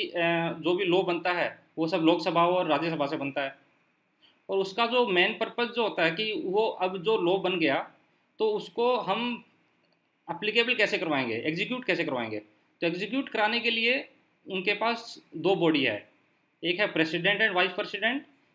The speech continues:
और एक होता है, एक होता है ministry। तो president और vice president का इतना role नहीं होता जितना ministry का role होता है इसमें।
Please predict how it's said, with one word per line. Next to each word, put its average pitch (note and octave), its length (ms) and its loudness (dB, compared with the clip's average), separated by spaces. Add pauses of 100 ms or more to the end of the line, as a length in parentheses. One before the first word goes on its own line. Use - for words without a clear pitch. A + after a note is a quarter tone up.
(180)
और F3 220 2
एक F#3+ 220 2
होता E3+ 160 -4
है, F3+ 180 -6
एक F3 140 2
होता D#3+ 180 0
है A3+ 240 2 (100)
ministry। C#3 460 0 (880)
तो F3 100 0 (240)
president F#3 460 0
और A3+ 60 0
vice G3 180 4
president G#3 420 -4
का A3+ 60 2
इतना G#3+ 200 0
role G#3 160 2
नहीं G#3 120 -4
होता G3 120 -2
जितना A3+ 220 -2
ministry F#3 360 -4
का E3 80 2
role C#3 160 0
होता A2+ 180 -6
है G#2+ 60 -6
इसमें। G#2 200 -18